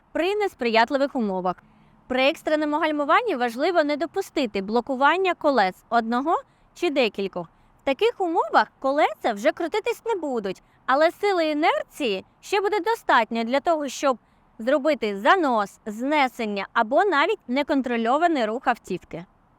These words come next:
Розглянемо на прикладі гальмування перед собакою, яка раптово вибігла перед автівкою. Швидко та сильно натискаємо на гальма, майже одразу витискаємо щеплень.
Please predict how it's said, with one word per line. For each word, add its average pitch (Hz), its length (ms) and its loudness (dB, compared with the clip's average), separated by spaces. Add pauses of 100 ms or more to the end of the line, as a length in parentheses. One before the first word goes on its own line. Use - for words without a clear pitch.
(340)
Розглянемо 285 600 0
на 294 140 -2
прикладі 330 520 -2
гальмування 247 800 0
перед 302 280 0
собакою, 214 560 0
яка 247 380 0
раптово 233 920 0
вибігла 240 600 -2
перед 208 280 0
автівкою. 170 600 -6 (1120)
Швидко 269 460 0
та 233 160 -2
сильно 359 360 -2
натискаємо 311 680 0
на 294 160 0
гальма, 196 560 -4 (260)
майже 294 340 0
одразу 302 600 0
витискаємо 262 720 -4
щеплень. 180 640 -8